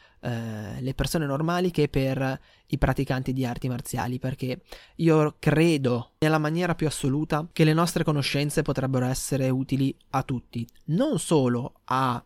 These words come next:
un ragazzo o una ragazza che vuole imparare a difendersi, ma anche a dei praticanti di arti marziali esperti. Bene, per la puntata di oggi è tutto, spero che tu abbia trovato delle informazioni interessanti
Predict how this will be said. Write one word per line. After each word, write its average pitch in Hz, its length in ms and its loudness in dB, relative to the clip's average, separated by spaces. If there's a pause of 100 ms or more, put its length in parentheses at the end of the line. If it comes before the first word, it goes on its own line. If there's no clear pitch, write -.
un 131 140 0
ragazzo 127 500 -2
o 127 40 -2
una 123 120 -2
ragazza 123 420 -4
che 123 100 -8
vuole 123 160 -4
imparare 127 320 -6
a 123 40 -8
difendersi, 170 640 -2 (360)
ma 165 200 2
anche 180 300 2
a 151 80 2
dei 143 140 0
praticanti 135 680 -2
di 131 120 -2
arti 123 220 -4
marziali 120 560 -4
esperti. - 560 -12 (680)
Bene, 175 380 4 (140)
per 131 160 2
la 151 100 6
puntata 175 400 4
di 165 120 4
oggi 139 480 2
è 127 220 -6
tutto, 339 480 2 (180)
spero 170 420 4
che 139 200 2
tu 151 100 0
abbia 143 200 0
trovato 135 320 0
delle 131 220 0
informazioni 131 1400 -2
interessanti 269 760 -2